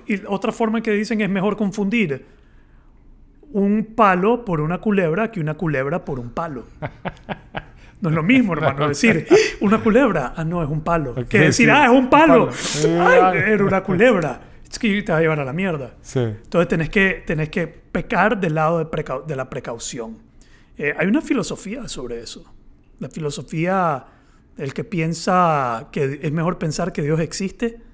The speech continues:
Speaker 1: y que no exista.
Speaker 2: A pensar que no existe y que exista.
Speaker 1: Y que exista.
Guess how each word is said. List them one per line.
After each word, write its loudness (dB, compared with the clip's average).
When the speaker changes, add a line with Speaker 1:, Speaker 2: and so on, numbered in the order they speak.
Speaker 1:
y -2
que -4
no -2
exista. -4
Speaker 2:
A -6
pensar -4
que -6
no -4
existe -6
y -4
que -12
exista. -6
Speaker 1:
Y -2
que -8
exista. -10